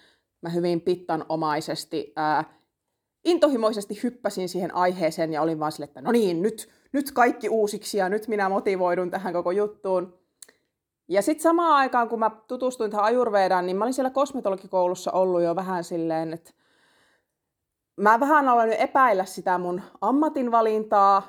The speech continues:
että se tuntui mulle tosi semmoiselta pinnalliselta ja, mm, se ei ehkä tukenut sitä mun omaa arvomaailmaa kauneudesta,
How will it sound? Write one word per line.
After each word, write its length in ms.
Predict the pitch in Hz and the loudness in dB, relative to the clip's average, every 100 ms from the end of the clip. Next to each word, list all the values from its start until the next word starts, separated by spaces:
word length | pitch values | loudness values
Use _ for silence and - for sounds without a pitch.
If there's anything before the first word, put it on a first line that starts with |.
| - | -8
että 160 | 208 214 | -12 -8
se 60 | |
tuntui 300 | 247 247 240 | -4 -4 -4
mulle 160 | 208 196 | -4 -6
tosi 320 | 214 214 226 | -8 -6 -4
semmoiselta 440 | 226 185 185 180 | -2 -2 -2 -2
pinnalliselta 1160 | 175 - 240 247 220 185 180 180 180 170 170 170 | -6 -6 -2 0 2 4 2 0 0 0 0 -2
ja, 240 | 165 165 165 - _ _ - | 2 2 0 -6 _ _ -14
mm, 360 | 185 185 180 180 | -10 -8 -8 -2
se 80 | |
ei 80 | 254 | 2
ehkä 220 | 277 277 | 2 0
tukenut 480 | 262 294 285 269 226 | -4 -4 -2 -2 -4
sitä 180 | - 202 | -2 -2
mun 220 | 196 190 | -2 -4
omaa 800 | 214 226 226 208 175 165 151 175 | 0 2 2 4 4 2 0 0
arvomaailmaa 760 | 180 180 170 156 147 151 151 160 | 0 0 -2 -4 -6 -6 -8 -6
kauneudesta, 880 | 175 165 170 208 240 262 269 - | 0 0 0 0 0 0 -2 -4